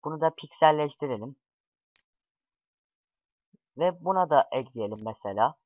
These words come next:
Güzel duracaktır. Hemen bunu da küçültelim.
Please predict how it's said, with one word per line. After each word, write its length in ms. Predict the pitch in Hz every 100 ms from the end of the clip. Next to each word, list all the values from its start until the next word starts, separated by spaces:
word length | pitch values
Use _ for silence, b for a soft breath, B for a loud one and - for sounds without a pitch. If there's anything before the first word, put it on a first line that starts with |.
| _ _ _ _ _ _ _ _ _ _ _ -
Güzel 340 | 143 156 156
duracaktır. 540 | 123 107 107 104 147 151 _ _ _ _ _ _ _ _ _ _ _ _ _ _ _ _ _ _ _ _ _ _ _ _ _ _ _ _ _ _ _ _ _ _ _ _ _ _ _
Hemen 280 | - 170 165
bunu 160 | 156 156
da 80 | 147
küçültelim. 640 | - - 120 123 113 131